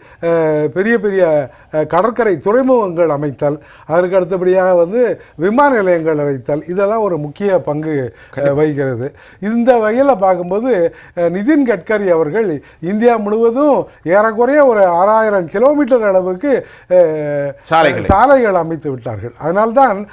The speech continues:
Speaker 1: உங்களுக்கு காக்கிநாடாவில் விளையக்கூடிய அரிசி வந்து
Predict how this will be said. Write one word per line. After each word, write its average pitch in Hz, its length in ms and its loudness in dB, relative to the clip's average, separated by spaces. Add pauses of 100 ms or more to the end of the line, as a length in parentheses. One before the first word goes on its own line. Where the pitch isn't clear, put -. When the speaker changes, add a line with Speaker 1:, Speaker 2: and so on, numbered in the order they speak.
(160)
Speaker 1:
உங்களுக்கு 208 480 -2
காக்கிநாடாவில் 233 880 2
விளையக்கூடிய 190 520 0
அரிசி 196 460 -2
வந்து 190 460 -4